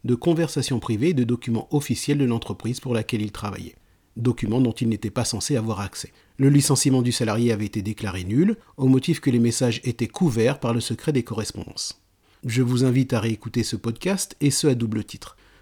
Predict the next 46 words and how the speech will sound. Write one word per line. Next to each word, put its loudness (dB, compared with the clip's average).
Tout -4
d'abord 4
pour -2
aller -2
au-delà 2
du -4
simple -4
résumé 0
que -2
je -2
viens -2
de -6
faire, -2
et 4
ensuite 2
parce -6
que 2
vous 0
constaterez 0
par 0
vous-même -2
les 4
imperfections -2
de -2
mes -4
premiers -10
podcasts. -16
La 8
décision 8
qui 4
nous 6
intéresse 4
dans 2
le 0
présent -2
podcast -2
est 4
datée 0
du 2
vingt-trois 2
juillet 2
deux 4
mille 6
vingt -2
et 2
un 0